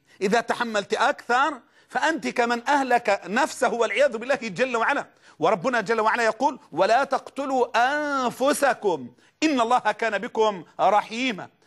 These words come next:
فلو أنت أتعبت نفسك وقال لك الطبيب المسلم الثقة أو قالت الطبيبة المسلمة الثقة أن الإكثار من ذلك يودي بحياتك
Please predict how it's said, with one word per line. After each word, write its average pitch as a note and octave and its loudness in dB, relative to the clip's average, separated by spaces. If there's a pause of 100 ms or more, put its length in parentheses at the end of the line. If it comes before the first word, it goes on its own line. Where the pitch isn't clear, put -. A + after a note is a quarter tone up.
(200)
فلو A3+ 2 (120)
أنت D#4 -2
أتعبت - -2
نفسك A3 -2 (100)
وقال A#3 0
لك B3 -2
الطبيب G#3+ -2
المسلم A3 -2
الثقة G3+ 0 (140)
أو G3+ 4
قالت A#3+ 0
الطبيبة G3 -2
المسلمة G#3 -2 (220)
الثقة A3+ 0 (420)
أن A3+ -2
الإكثار C#4+ 0
من A#3+ -2
ذلك F3 0
يودي C4 -2
بحياتك A#3 0